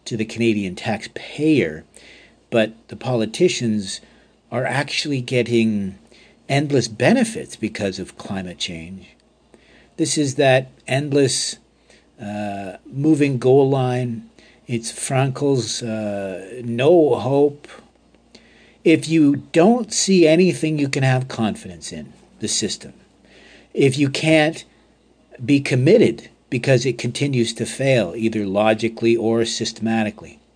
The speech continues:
that's what this wokeism is complaining about, that they need to tear down the old system because it fails, yet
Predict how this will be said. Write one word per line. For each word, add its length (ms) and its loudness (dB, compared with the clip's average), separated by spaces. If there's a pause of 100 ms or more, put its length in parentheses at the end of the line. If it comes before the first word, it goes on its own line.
(1700)
that's 480 0
what 220 4
this 240 2
wokeism 580 4
is 200 -2
complaining 580 2
about, 300 -14 (480)
that 180 2
they 140 6
need 220 6
to 100 4
tear 280 4
down 220 4
the 140 2
old 240 4
system 420 2
because 300 0
it 100 -2
fails, 640 6 (640)
yet 320 4